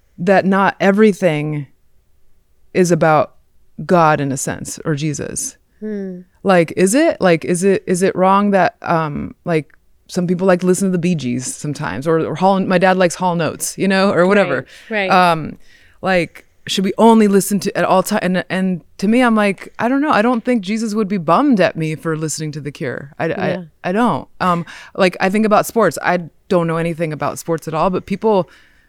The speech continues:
Speaker 1: like to watch sports, and they're obsessed with it. I mean, like, where I live right now, everybody's wearing orange t-shirts, I'm assuming, 'cause there's, like, an orange, like, football team or something. And it's like, is that wrong? 'Cause,
Speaker 2: Yeah.
Speaker 1: like,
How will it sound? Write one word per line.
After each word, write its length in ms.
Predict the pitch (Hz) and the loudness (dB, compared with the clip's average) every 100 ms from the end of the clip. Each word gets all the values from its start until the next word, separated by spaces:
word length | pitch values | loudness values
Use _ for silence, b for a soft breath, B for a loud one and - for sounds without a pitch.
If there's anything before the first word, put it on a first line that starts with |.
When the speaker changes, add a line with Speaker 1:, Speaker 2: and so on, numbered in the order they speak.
| b | b
Speaker 1:
like 200 | 170 165 | -4 -4
to 100 | - | -2
watch 240 | 160 160 - | -4 -4 -4
sports, 340 | - 165 170 | -4 -2 0
and 180 | 170 147 | -2 2
they're 120 | 165 | 2
obsessed 480 | 170 - 156 196 - | 2 0 -2 -2 -4
with 160 | 160 123 | -6 -4
it. 160 | 123 | -4
I 140 | 160 160 | -4 -4
mean, 120 | 160 | -4
like, 180 | 160 - - - - | -8 -10 -20 -20 -4
where 160 | 170 | 2
I 80 | 175 | 4
live 180 | 196 180 | 4 2
right 100 | 175 | 2
now, 80 | 175 | 2
everybody's 320 | 170 170 160 | 2 0 -4
wearing 180 | 165 165 | -4 -2
orange 280 | 165 165 - | -4 -6 -4
t-shirts, 420 | 240 - 202 185 | -4 0 0 0
I'm 140 | 170 | -4
assuming, 340 | 156 185 180 165 | -4 -4 -4 -4
'cause 140 | 151 | -4
there's, 260 | 160 151 160 | -4 -4 -4
like, 180 | 151 - | -4 -4
an 100 | 160 | 0
orange, 480 | 160 165 - - - - | 2 2 2 -2 -2 -4
like, 260 | 170 - - | -4 -4 -4
football 280 | 233 180 | 0 0
team 220 | 156 156 143 | 0 -2 -2
or 60 | |
something. 480 | 139 139 127 135 143 B B B B | -4 -6 -4 -6 -8 B B B B
And 140 | 175 | -2
it's 160 | 175 - | 0 0
like, 420 | 196 175 - - - - - - - - - - - | 2 0 -2 -16 -20 -20 -20 -20 -20 -20 -20 -20 -10
is 120 | 156 | 0
that 200 | 165 170 | 2 2
wrong? 420 | 254 277 302 294 233 | 2 4 4 2 2
'Cause, 160 | 208 | 2
Speaker 2:
Yeah. 220 | 202 180 - - | 2 -2 -10 -12
Speaker 1:
like, 420 | - 180 165 - | 0 2 0 -6